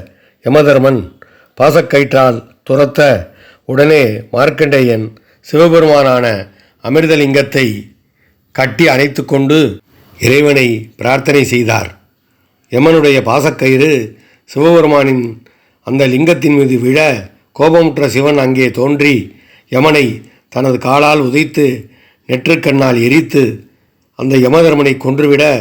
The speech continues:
அதன் பிறகு மார்க்கண்டேயன் உயிர் நீடித்தான் என்பது இந்த தல வரலாறும் இறைவனின் சாதனையும் ஆகும். மார்க்கண்டேயர் ஏழு சிரஞ்சீவிகளில் ஒருவராக போற்றப்படுகிறார்.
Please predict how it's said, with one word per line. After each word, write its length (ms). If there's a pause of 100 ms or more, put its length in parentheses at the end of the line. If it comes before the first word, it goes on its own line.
(420)
அதன் 260
பிறகு 320 (480)
மார்க்கண்டேயன் 760 (300)
உயிர் 320
நீடித்தான் 640 (300)
என்பது 400 (580)
இந்த 220
தல 220 (220)
வரலாறும் 600 (440)
இறைவனின் 440 (140)
சாதனையும் 600
ஆகும். 300 (560)
மார்க்கண்டேயர் 680 (420)
ஏழு 220
சிரஞ்சீவிகளில் 840 (380)
ஒருவராக 460 (640)
போற்றப்படுகிறார். 760